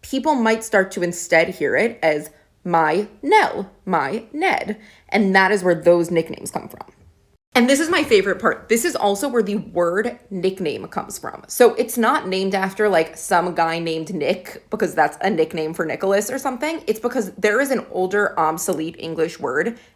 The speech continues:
ecca, that means in addition to, or it means, like, also.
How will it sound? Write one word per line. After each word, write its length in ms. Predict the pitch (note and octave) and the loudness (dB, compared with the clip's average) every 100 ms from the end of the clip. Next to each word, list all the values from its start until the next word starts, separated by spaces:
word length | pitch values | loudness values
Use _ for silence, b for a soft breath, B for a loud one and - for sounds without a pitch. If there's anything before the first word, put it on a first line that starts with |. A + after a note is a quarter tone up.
| B - | B 0
ecca, 440 | D#3+ - C4+ D4 | 0 2 0 0
that 240 | C#4+ F3 - | 0 0 2
means 340 | F3+ F3 E3 - _ | -6 -4 -6 -10 _
in 120 | G3+ | 0
addition 440 | F3+ D3+ D3 - | 0 0 -4 -10
to, 140 | - - - _ _ _ _ _ | -12 -16 -18 _ _ _ _ _
or 140 | - G3+ | 2 2
it 60 | |
means, 160 | F#3+ F#3 | 4 0
like, 160 | F3 D#3+ - | 0 -2 -2
also. 500 | F3+ D#3 - - - | -2 -2 -4 -6 -8